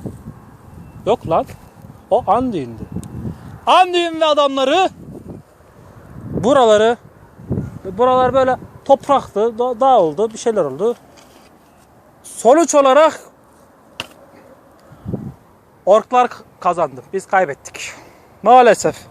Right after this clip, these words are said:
Maalesef. Ben de Allah.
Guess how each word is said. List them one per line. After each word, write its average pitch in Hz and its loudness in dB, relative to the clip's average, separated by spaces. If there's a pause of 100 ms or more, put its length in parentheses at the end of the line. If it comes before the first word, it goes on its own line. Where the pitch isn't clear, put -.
(100)
Maalesef. 311 4 (960)
Ben 277 4
de 277 2 (540)
Allah. 311 4